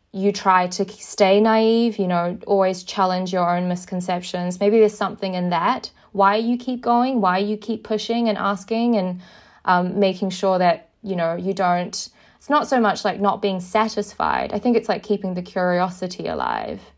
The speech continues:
um, and, and keeping the fun in it. I don't think, I don't think no's are, um, you know,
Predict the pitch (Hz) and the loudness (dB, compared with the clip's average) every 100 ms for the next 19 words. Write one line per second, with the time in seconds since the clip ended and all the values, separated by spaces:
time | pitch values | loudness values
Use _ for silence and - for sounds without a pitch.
0 | _ _ _ _ 180 170 175 170 - _ | _ _ _ _ 0 0 -2 -6 -10 _
1 | _ _ _ 392 185 180 180 196 190 233 | _ _ _ -4 -2 -2 -4 -6 -2 0
2 | 233 190 185 214 214 180 170 175 - - | 0 0 0 0 2 0 -6 -10 -10 -6
3 | 180 151 - - - _ _ _ _ _ | -4 -4 -8 -14 -16 _ _ _ _ _
4 | _ _ _ _ 220 269 262 254 240 233 | _ _ _ _ 4 4 2 0 2 2
5 | 277 269 240 214 208 202 196 185 180 175 | 2 0 0 4 4 4 4 4 4 2
6 | 175 170 175 175 _ _ - 180 175 | -2 -4 -6 -10 _ _ -6 -4 -4